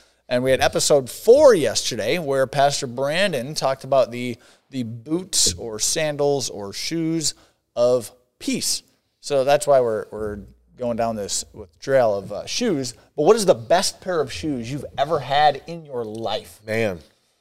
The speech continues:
Speaker 2: that's a tough one to answer because I've had, you know, it depends on what you're doing, right? Like, um, like I've had really good,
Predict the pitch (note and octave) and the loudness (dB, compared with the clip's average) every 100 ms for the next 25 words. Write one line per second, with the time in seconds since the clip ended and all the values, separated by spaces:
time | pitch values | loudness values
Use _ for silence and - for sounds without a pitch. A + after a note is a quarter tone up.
0 | _ _ _ _ _ _ _ _ - - | _ _ _ _ _ _ _ _ -20 -16
1 | - B2 - - D3 - D3+ A#2 C#3+ D3+ | -12 -14 -6 4 4 6 4 4 2 4
2 | D3+ C3+ A2 G#2+ B2+ C#3+ A#2+ G#2 G#2 A#2+ | 4 2 2 2 2 2 2 0 -2 4
3 | A2 G2+ F#2+ A2 G#2+ F#2 A#2 G#2 G2+ F#2+ | 4 4 0 4 4 4 4 6 4 2
4 | F2+ - C3+ G#2 G2 C3 C#3 D#3 D#3 C#3 | -2 -2 0 2 2 2 2 2 0 2
5 | B2 A#2 A#2+ G2 F2+ G#2+ C3 D#2 C#2+ _ | 0 2 0 -2 -6 -2 -2 -4 -12 _
6 | _ _ _ _ _ _ _ - F#2 G#2+ | _ _ _ _ _ _ _ -4 0 0
7 | - G#2+ G#2+ F#2 - - _ _ _ - | 2 4 4 0 -18 -20 _ _ _ -4
8 | G#2 G2+ F#2+ F#2 F2 D2+ _ _ _ _ | 2 2 2 -2 -6 -14 _ _ _ _
9 | _ _ B2+ A#2 B2+ A#2+ C#3 B2 A2 A#2 | _ _ -2 4 4 6 4 4 -4 2
10 | B2+ A2+ A#2 A#2 G2 | 4 4 2 0 -2